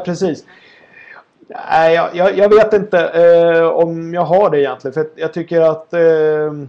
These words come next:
jag, alltså det, det handlar egentligen bara om online-närvaro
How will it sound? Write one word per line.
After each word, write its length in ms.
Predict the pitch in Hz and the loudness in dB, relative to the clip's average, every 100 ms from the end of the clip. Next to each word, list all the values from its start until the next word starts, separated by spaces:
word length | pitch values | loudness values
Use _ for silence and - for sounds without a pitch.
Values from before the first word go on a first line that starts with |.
| - _ _ _ _ _ _ _ _ _ _ _ _ _ _ _ _ _ _ _ _ _ _ _ _ _ _ _ _ _ _ _ | -20 _ _ _ _ _ _ _ _ _ _ _ _ _ _ _ _ _ _ _ _ _ _ _ _ _ _ _ _ _ _ _
jag, 420 | 156 165 165 165 - - - - | -6 0 0 0 -6 -16 -20 -10
alltså 220 | 170 196 | -6 -6
det, 340 | 202 196 214 | -2 -2 -2
det 80 | 190 | -2
handlar 320 | 196 214 185 | 0 2 2
egentligen 380 | 180 175 170 170 | 2 0 0 0
bara 280 | 165 151 151 | 2 2 2
om 340 | 156 151 147 151 _ - | 0 -2 -6 -12 _ -8
online-närvaro 1600 | 160 156 170 156 139 139 143 143 139 135 151 175 160 160 151 | -6 -2 0 0 -4 -8 -8 -4 -4 -2 -2 0 0 0 -2